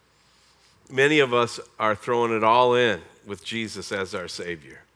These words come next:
He's it. There is no plan B. There's nothing else. We're all in with Jesus. And if we have him and he's our portion, there's nothing you can take away from me, not even my life.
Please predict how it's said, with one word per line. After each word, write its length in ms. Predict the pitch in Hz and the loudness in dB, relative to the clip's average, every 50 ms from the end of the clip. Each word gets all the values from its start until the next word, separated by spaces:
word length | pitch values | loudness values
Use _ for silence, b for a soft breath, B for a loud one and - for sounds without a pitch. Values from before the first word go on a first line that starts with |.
| _ b b b b b b b b b b b | _ b b b b b b b b b b b
He's 320 | - 127 131 127 110 113 | -10 -10 -10 -8 -4 0
it. 260 | 127 123 120 107 - - - - - _ _ | 2 4 4 2 0 -4 -14 -20 -20 _ _
There 140 | - 110 107 | -4 -2 0
is 180 | 113 123 117 120 | 0 -2 -2 -2
no 200 | 127 123 120 110 | -2 0 -2 -2
plan 420 | - - 131 117 117 110 107 101 | -2 -4 -2 -2 -2 -2 -4 -4
B. 180 | 113 110 104 90 | -6 -6 -6 -6
There's 300 | 85 98 98 95 - 113 | -8 -8 -10 -8 -4 -2
nothing 340 | 117 113 110 - 120 110 | -2 0 0 0 -2 -2
else. 460 | 104 95 87 80 80 - - - - B B B B B B B | -2 -2 -4 -4 -8 -12 -16 -18 -18 B B B B B B B
We're 140 | B 113 117 | B -6 -4
all 340 | 95 113 117 123 131 139 135 | -2 2 4 4 6 6 4
in 220 | 127 127 127 127 | 4 2 0 0
with 160 | 120 120 113 - | -4 -6 -6 -6
Jesus. 640 | - 104 95 92 90 82 78 76 - - - - - _ b b b b b b b b b - | -10 -10 -10 -10 -10 -12 -16 -18 -18 -18 -20 -20 -20 _ b b b b b b b b b -4
And 80 | 120 | -4
if 80 | 123 117 | -2 0
we 160 | 139 156 160 | 2 4 6
have 300 | 165 170 175 175 170 151 | 8 8 8 8 6 4
him 340 | 156 165 175 175 165 151 135 | 4 4 4 6 4 4 2
and 80 | 120 | -2
he's 240 | 131 143 147 143 143 | -4 -4 -4 0 2
our 160 | 147 143 139 | 4 4 4
portion, 480 | 127 - - 143 147 147 139 - 135 120 | 2 2 2 2 2 2 2 0 -4 -4
there's 180 | 117 110 104 120 | -6 -6 -4 0
nothing 420 | 127 131 131 - 143 131 123 120 | 0 0 0 -2 -6 -8 -8 -8
you 140 | 120 123 127 | -12 -12 -10
can 160 | - 123 107 | -10 -10 -6
take 240 | - 131 123 117 - | 0 0 0 0 0
away 260 | 120 110 117 120 127 | -2 0 2 0 0
from 180 | 127 - 117 113 | -2 -4 -8 -8
me, 60 | 110 | -6
not 220 | 107 110 113 113 | -4 -2 -2 -2
even 240 | 117 113 113 113 113 | -4 -6 -6 -6 -6
my 160 | 110 107 107 | -4 -4 -4
life. 560 | 107 107 110 117 127 117 95 - _ - _ | -4 -4 -6 -8 -8 -12 -16 -20 _ -20 _